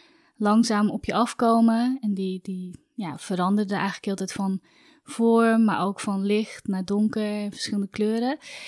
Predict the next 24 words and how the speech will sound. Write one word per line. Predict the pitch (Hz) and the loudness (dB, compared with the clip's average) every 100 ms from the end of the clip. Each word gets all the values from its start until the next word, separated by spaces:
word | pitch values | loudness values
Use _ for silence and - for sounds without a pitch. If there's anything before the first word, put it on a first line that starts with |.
| - | -6
En | 220 | 0
dat | 220 | 2
was | 247 247 | 2 2
allemaal | 226 254 262 | 8 8 8
te | 240 | 4
zien | 240 233 | 2 4
in | 214 | 4
diezelfde | 220 - 214 214 208 | 4 2 -2 -2 -4
zaal. | 202 185 190 | -2 -2 -2
En | - 202 | 0 2
deze | 208 202 | 0 0
foto, | - 233 247 240 | 4 4 4 2
die | 214 | 2
hing | 202 208 | 0 0
daar | 202 | 0
dus | 196 - | -2 -4
tegenover. | 214 196 - 208 226 247 269 - _ _ _ | -4 -4 -2 0 0 0 -2 -4 _ _ _
En | 208 | 2
het | 208 | 6
leuke | 220 302 302 | 8 6 6
was | 262 | 4
dat | 247 233 | 4 4
je | 220 | 4
ook, | 220 220 - | 4 2 -8